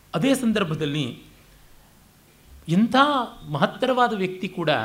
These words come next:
ಯಾವುದಾದರೂ ಅಲ್ಪವಾಗಿದ್ದರೂ ಅದರ ಸಹಾಯ ಇಲ್ಲದೆ ಬರೋಕ್ಕಾಗೋದಿಲ್ಲ. ಅದನ್ನು ಪಂಚತಂತ್ರ ಹೇಳುತ್ತದೆ, "ತುಷೇಣಾಪಿ ವಿರ್ಮುಕ್ತಃ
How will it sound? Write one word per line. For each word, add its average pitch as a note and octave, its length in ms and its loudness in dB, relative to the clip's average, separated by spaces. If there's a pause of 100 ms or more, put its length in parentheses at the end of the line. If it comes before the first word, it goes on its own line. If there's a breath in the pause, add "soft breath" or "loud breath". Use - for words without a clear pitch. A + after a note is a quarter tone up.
(760)
ಯಾವುದಾದರೂ A3 600 4
ಅಲ್ಪವಾಗಿದ್ದರೂ G#3+ 840 2
ಅದರ D#3 220 0
ಸಹಾಯ E3+ 460 0
ಇಲ್ಲದೆ D3+ 280 -2
ಬರೋಕ್ಕಾಗೋದಿಲ್ಲ. B2+ 720 -4 (720 soft breath)
ಅದನ್ನು E3 180 -2
ಪಂಚತಂತ್ರ G3 540 -4
ಹೇಳುತ್ತದೆ, F3 400 -4
"ತುಷೇಣಾಪಿ A3 720 0
ವಿರ್ಮುಕ್ತಃ F3+ 640 -2